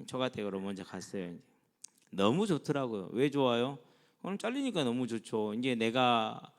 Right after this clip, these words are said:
하나님의 나라를 위해서 내 마음껏 제한받지 않고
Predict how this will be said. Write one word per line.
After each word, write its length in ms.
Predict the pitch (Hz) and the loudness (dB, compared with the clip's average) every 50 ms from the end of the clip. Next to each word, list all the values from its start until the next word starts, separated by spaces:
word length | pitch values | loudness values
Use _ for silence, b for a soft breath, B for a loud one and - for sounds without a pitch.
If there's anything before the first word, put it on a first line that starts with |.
| b b b b b b | b b b b b b
하나님의 580 | - - 139 139 139 131 127 123 123 120 117 | -4 0 2 4 4 4 2 0 0 0 0
나라를 440 | 113 110 110 107 110 110 110 107 101 | 0 0 2 2 2 2 0 0 0
위해서 240 | 104 104 98 104 104 | -2 -2 -2 -2 -4
내 380 | 101 98 104 107 113 127 139 139 | -2 2 4 6 6 6 4 2
마음껏 720 | 127 113 101 107 117 120 120 123 117 120 - 95 85 80 - _ _ _ _ _ _ _ _ _ _ _ | 0 0 0 0 0 0 -2 -2 -4 -6 -6 -6 -6 -6 -10 _ _ _ _ _ _ _ _ _ _ _
제한받지 680 | - 107 101 101 110 131 135 131 127 120 113 - - 117 | -2 2 4 6 6 4 4 2 0 0 0 -2 -2 -2
않고 540 | 104 98 98 101 - - 107 92 78 - - | 0 0 -2 -4 -4 -2 -2 -2 -4 -6 -16